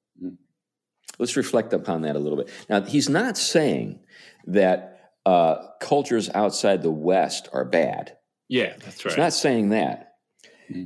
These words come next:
Speaker 2: Uh, he's saying that essentially, in order to even conceive of something we could call multiculturalism, we have to put to death the longing to,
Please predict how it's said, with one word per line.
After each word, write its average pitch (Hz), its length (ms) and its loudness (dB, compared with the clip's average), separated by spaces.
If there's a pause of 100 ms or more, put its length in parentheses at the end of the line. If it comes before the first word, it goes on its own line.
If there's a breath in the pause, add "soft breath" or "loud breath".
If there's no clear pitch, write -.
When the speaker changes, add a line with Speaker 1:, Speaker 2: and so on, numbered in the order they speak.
Speaker 2:
Uh, 90 360 4
he's 135 260 -2
saying 151 420 2
that 104 320 4 (840)
essentially, 98 840 0 (280)
in 104 120 2
order 117 220 2
to - 200 -6
even 110 320 -2
conceive 92 1040 0
of 78 100 -8
something 92 560 -4
we 82 140 -6
could 80 200 -4
call 82 480 -2 (480)
multiculturalism, 82 1500 -2 (200)
we 104 160 0
have 120 280 -4
to - 80 -6
put - 420 -4
to 107 80 -4
death 78 800 -2 (500 soft breath)
the 85 100 0
longing 95 800 0 (340 loud breath)
to, 82 500 -2